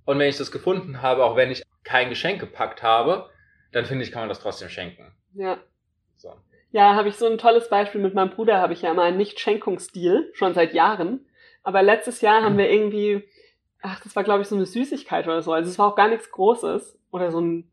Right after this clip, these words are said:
Speaker 2: Scherzartikel, ich weiß gar nicht, was es war. Aber wir haben das gesehen zusammen und du hast gesagt, das ist perfekt für ihn, das müssen wir ihm schenken.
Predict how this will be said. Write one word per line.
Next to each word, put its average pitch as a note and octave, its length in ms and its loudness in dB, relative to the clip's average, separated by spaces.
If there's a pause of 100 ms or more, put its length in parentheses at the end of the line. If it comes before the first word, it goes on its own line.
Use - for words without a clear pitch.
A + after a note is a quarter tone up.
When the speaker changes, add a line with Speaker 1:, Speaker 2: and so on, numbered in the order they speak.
Speaker 2:
Scherzartikel, - 800 0
ich - 180 -4
weiß D#3+ 220 0
gar E3+ 100 -2
nicht, D#3+ 120 -8
was E3+ 100 -4
es D#3 120 -10
war. D#3 120 -2
Aber E3+ 160 4
wir G3 80 4
haben G#3+ 80 4
das A3 140 -6
gesehen A#3 320 0
zusammen A3 340 2 (260)
und G#3+ 80 -10
du A3+ 80 6
hast A#3 140 -2
gesagt, G#3 300 -4
das - 300 -8 (200)
ist A#3 180 0
perfekt A3 340 -2
für - 100 0
ihn, E3 200 -4
das E3 120 -10
müssen G3+ 160 -4
wir F#3+ 80 4
ihm F3 60 0
schenken. F#3+ 480 -6